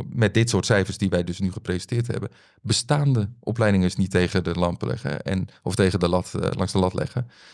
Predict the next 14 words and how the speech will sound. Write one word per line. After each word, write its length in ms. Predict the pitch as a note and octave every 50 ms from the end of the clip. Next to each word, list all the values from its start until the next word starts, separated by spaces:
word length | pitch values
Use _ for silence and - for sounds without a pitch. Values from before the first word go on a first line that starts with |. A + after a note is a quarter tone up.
| - _ _ _
En 420 | - - G#2 G2 F#2+ F#2+ - -
ook 220 | - G#2+ F#2+ - - - - - _ _ _ _ _ _ _ _ _ -
de 140 | G#2 F#2+ G#2
opleidingen, 720 | - C3 A#2+ A#2+ A2+ G2 F#2+ F#2 F#2+ F#2+ G2 - - -
de, 120 | - F#2 -
de 80 | -
aanbieders 360 | - B2 B2 A#2+ C3 A2 G2
van 100 | - G#2+
opleidingen, 500 | E2+ F2+ - - E2+ E2+ E2+ F#2+ A2+ B2
de 60 | - A#1
hogescholen, 480 | - F2+ F#2 - - - G2+ G2 F2+
universiteiten 760 | E2+ F2 - - G2 - - - G2+ F#2+ F2+ - F#2 - - -
en, 420 | - F2+ F2+ - - - E2+ -
eh, 240 | - - - - -